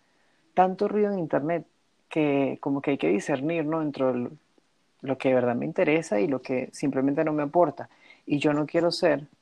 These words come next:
no quiero que seamos otro ruido más en internet, quiero que seamos más bien gente que colabora uno con otro, gente que, que se da ánimos, gente que, que, bueno, que ve el lado,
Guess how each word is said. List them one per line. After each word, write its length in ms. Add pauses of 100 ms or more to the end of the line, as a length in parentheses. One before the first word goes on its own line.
(100)
no 220
quiero 240
que 120
seamos 600 (460)
otro 360
ruido 400
más 200
en 120
internet, 520
quiero 180
que 120
seamos 260
más 200
bien 280 (960)
gente 340
que 100
colabora 520
uno 220
con 140
otro, 500
gente 380
que, 400 (480)
que 160
se 180
da 220
ánimos, 580
gente 320
que, 520
que, 100
bueno, 220
que 120
ve 160
el 100
lado, 480